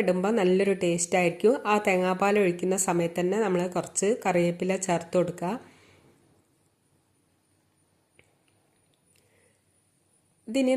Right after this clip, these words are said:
നമുക്ക് ഒന്ന്, ഏ, തിരിച്ചും മറിച്ചും ഇട്ട് കൊടുക്കുക ആ ചെറിയ ചൂടിൽ. അപ്പോൾ ഇത് വെച്ചിട്ട് പോവരുത്. നമ്മൾ, ഏ, ഓരോ പ്രാവശ്യം ഇങ്ങനെ തിരിച്ച് തിരിച്ച് ഇട്ട് കൊടുക്കണം. നമ്മൾ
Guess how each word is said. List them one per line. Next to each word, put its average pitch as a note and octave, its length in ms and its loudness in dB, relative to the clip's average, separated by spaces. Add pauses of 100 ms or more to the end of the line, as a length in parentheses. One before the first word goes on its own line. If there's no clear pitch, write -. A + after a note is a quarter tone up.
നമുക്ക് A3 300 4 (340)
ഒന്ന്, G#3 240 2 (560)
ഏ, G3+ 80 0 (380)
തിരിച്ചും A3+ 360 2
മറിച്ചും G#3 380 2
ഇട്ട് F3 160 -4
കൊടുക്കുക F3 360 0
ആ - 20 2 (120)
ചെറിയ F#3 260 2 (100)
ചൂടിൽ. F3 340 2 (540)
അപ്പോൾ G#3 200 2 (280)
ഇത് G#3 140 6 (440)
വെച്ചിട്ട് G#3+ 360 2 (100)
പോവരുത്. F#3 500 4 (160)
നമ്മൾ, G3 180 0 (320)
ഏ, G3 40 4 (320)
ഓരോ G3 260 2
പ്രാവശ്യം G3+ 400 2
ഇങ്ങനെ G#3 200 4 (120)
തിരിച്ച് G#3 260 2 (100)
തിരിച്ച് G#3 320 2 (180)
ഇട്ട് F3 200 2
കൊടുക്കണം. F3+ 440 -2 (1800)
നമ്മൾ A3 280 0